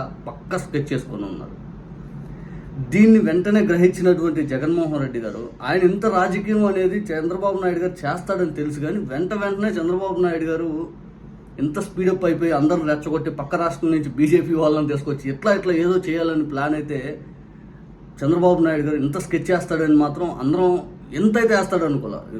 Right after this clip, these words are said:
వాస్తవం మాట్లాడితే ఏంటంటే ఏదో వెళ్ళిపోతుంది అన్నట్టు వెళ్ళిపోయింది, కానీ చంద్రబాబు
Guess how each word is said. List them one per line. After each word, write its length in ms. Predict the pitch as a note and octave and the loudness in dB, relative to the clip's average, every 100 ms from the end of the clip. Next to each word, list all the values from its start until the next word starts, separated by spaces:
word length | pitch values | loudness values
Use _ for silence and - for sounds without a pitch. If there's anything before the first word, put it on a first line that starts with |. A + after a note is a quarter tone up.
| G#2+ | -4
వాస్తవం 340 | D3 - F#3 E3 | -4 2 4 4
మాట్లాడితే 440 | D3 C3+ B2 G2+ G2 F#2+ C3 | 2 0 -4 -6 -12 -10 -6
ఏంటంటే 300 | G3+ A#3 A3 G3+ C#3+ D3 | -4 -2 -2 -2 0 0
ఏదో 180 | E3 G3 | 2 4
వెళ్ళిపోతుంది 560 | G3+ F3+ F3+ F#3 F3 E3+ | 4 4 0 0 2 2
అన్నట్టు 240 | E3 D3+ | 2 0
వెళ్ళిపోయింది, 340 | D3 C#3 C#3+ D#3+ | -2 -2 -2 -2
కానీ 120 | G3 | -4
చంద్రబాబు 440 | D3 D#3 E3 E3 | -2 -2 -2 0